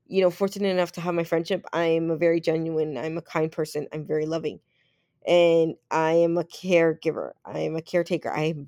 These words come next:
very protective over whoever's near me. And that's been taken for granted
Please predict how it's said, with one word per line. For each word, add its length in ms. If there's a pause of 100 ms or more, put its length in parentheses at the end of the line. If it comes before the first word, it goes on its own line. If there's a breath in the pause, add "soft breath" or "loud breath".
very 320
protective 480
over 320 (500)
whoever's 360
near 180
me. 260 (960)
And 220
that's 180
been 160
taken 300
for 80
granted 420